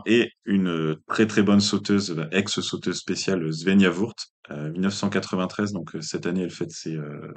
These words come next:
bah, elle a fêté, euh, il y a très, très peu de temps ses trente ans, ce qui en fait une des athlètes les plus, euh, expérimentées du combiné féminin. Et donc, c'est bien de l'avoir, euh, l'avoir sur un podium. Euh, Ida Marie Hagen, euh, toujours aussi bonne en fond, mais elle partait de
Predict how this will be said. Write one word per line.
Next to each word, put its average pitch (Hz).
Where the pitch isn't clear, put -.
bah, 73
elle 76
a 78
fêté, 101
euh, 80
il 80
y 80
a 76
très, 82
très -
peu 95
de 95
temps 98
ses -
trente -
ans, 123
ce -
qui -
en 87
fait 101
une 90
des 85
athlètes 85
les 87
plus, 80
euh, 73
expérimentées 101
du 95
combiné 95
féminin. 95
Et 101
donc, 87
c'est -
bien 104
de 101
l'avoir, 92
euh, 85
l'avoir 104
sur 107
un 101
podium. 101
Euh, 82
Ida 98
Marie 98
Hagen, 98
euh, 80
toujours 95
aussi 90
bonne 87
en 82
fond, 107
mais 85
elle 78
partait 80
de 76